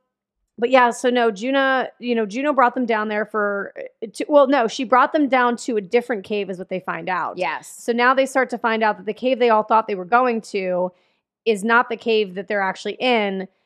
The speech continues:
Speaker 1: And she didn't bring the book because the book wouldn't have mattered anyways because
Speaker 2: Yeah.
Speaker 1: it's not for that cave.
Speaker 2: It's unexplored.
Speaker 1: And she thought that she would just be able to, like, find this new system, and no one's ever been here before, and there's no, oh,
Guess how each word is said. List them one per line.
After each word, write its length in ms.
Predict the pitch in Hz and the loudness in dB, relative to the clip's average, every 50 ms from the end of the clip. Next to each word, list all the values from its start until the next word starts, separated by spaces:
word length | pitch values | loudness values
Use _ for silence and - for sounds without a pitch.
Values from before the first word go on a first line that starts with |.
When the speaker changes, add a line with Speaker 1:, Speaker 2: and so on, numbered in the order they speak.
| _ _ _ - | _ _ _ -2
Speaker 1:
And 420 | 233 226 220 214 208 202 202 196 | 0 0 2 2 0 0 -2 -4
she 140 | - - 220 | -8 -10 -6
didn't 240 | 185 285 320 320 269 | -4 -2 -2 -2 -2
bring 180 | 240 226 214 202 | -2 -2 -2 -4
the 80 | 202 | -6
book 280 | 180 196 196 202 208 - | -4 -4 -4 -4 -4 -6
because 260 | 226 202 - 214 190 | -12 -12 -10 -10 -10
the 60 | 190 190 | -8 -4
book 240 | 190 226 226 226 | -2 -2 -2 0
wouldn't 180 | 233 233 214 208 | -2 -2 -2 -2
have 60 | 202 | -4
mattered 340 | 202 196 202 208 208 202 190 - | -4 -2 -2 -2 -4 -6 -6 -4
anyways 500 | 233 277 330 294 233 208 208 220 233 226 | -2 -2 -2 -2 -4 -2 -2 -4 -4 -4
because 220 | - 233 - - 269 | -8 -10 -4 0 2
Speaker 2:
Yeah. 100 | 330 277 | 2 2
Speaker 1:
it's 180 | 233 - - | 2 -2 2
not 240 | 247 233 233 - - | 2 2 2 2 0
for 140 | - 247 254 | 0 2 2
that 220 | 240 208 233 - | 4 2 0 -2
cave. 400 | - - 359 349 294 269 277 311 | -4 -4 -2 0 0 0 -2 -2
Speaker 2:
It's 120 | 349 - 311 | -2 -2 -4
unexplored. 840 | 294 285 311 302 - - - - 320 330 330 330 320 302 262 - - | -4 -4 -4 -8 -10 -14 -12 -8 -4 -2 0 2 2 2 0 -2 -4
Speaker 1:
And 140 | 302 320 311 | -4 -2 -2
she 80 | - 359 | -2 2
thought 220 | - 349 349 349 | 2 4 4 4
that 80 | 415 349 | 0 -4
she 220 | - - 349 330 | -4 -4 -2 -2
would 100 | 339 349 | -2 -2
just 180 | 277 370 320 - | -2 -4 -8 -8
be 120 | 294 294 | -8 -6
able 160 | 302 294 320 311 | 0 2 2 4
to, 160 | 311 320 302 | 4 2 2
like, 360 | 302 294 294 285 294 - - - _ _ _ _ _ _ _ _ _ | 2 2 0 -2 -4 -8 -18 -20 _ _ _ _ _ _ _ _ _
find 200 | - 262 269 294 | -2 0 0 0
this 200 | 311 330 320 - | 0 -2 -2 -4
new 180 | 302 311 320 349 | -4 -4 -4 -4
system, 800 | 330 - - 339 - - - - 294 277 262 247 233 226 226 220 | -4 -2 0 0 0 0 -2 -2 -2 0 2 2 0 0 -2 -2
and 220 | - 247 254 254 254 | -2 -2 0 0 0
no 80 | 254 | 0
one's 160 | 269 294 311 339 | 0 0 0 0
ever 160 | 330 349 294 | 0 0 0
been 160 | 262 320 381 | 0 0 0
here 160 | 370 359 302 | 0 0 0
before, 560 | 262 277 262 - 277 247 247 233 214 208 208 | 0 -2 -2 0 0 2 2 4 2 0 0
and 180 | - 233 240 247 | -2 -2 -2 -2
there's 240 | 254 254 254 247 - 214 | -2 -2 -4 -4 -8 -8
no, 640 | 202 202 202 208 220 220 220 220 214 220 220 214 - _ | -6 -6 -4 -2 -2 0 0 2 2 0 0 -2 -2 _
oh, 300 | - 277 294 269 233 - | 4 6 6 6 4 2